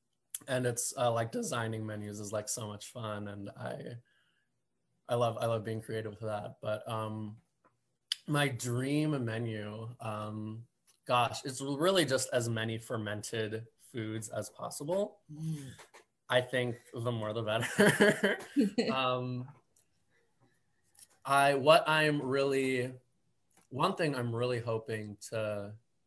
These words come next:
Speaker 1: kind of do one day is, um, figure out a way to adapt Peruvian food, which is where I'm from,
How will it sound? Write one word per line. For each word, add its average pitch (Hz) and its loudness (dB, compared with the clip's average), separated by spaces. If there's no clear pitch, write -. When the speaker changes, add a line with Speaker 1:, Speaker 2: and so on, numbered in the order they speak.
Speaker 1:
kind 123 -2
of 101 -6
do 117 -4
one 107 -6
day - -8
is, 104 -6
um, 104 -8
figure 151 4
out 135 6
a 131 2
way 127 4
to 123 -4
adapt 117 0
Peruvian 123 -4
food, 165 -6
which - -18
is 101 -12
where 202 -8
I'm 113 -8
from, 110 -8